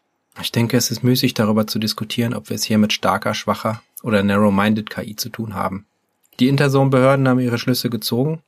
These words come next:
das Militär mit Sicherheit auch, und während wir hier quatschen, überlegen wahrscheinlich ein Dutzend Thinktanks,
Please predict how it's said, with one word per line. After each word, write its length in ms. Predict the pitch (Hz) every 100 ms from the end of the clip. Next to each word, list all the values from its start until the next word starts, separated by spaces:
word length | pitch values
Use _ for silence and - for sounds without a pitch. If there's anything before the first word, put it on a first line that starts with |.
| _ _
das 160 | 110 120
Militär 380 | 123 110 127 127
mit 160 | 123
Sicherheit 400 | 120 110 113 110
auch, 400 | - 113 139 - _ -
und 180 | 113 110
während 300 | 113 113 107
wir 180 | 135
hier 160 | 139 113
quatschen, 540 | - - - 139 139 -
überlegen 400 | 117 120 135 127
wahrscheinlich 460 | 110 117 120 -
ein 100 | 107
Dutzend 420 | 117 139 - 107
Thinktanks, 640 | - 127 135 107 123 139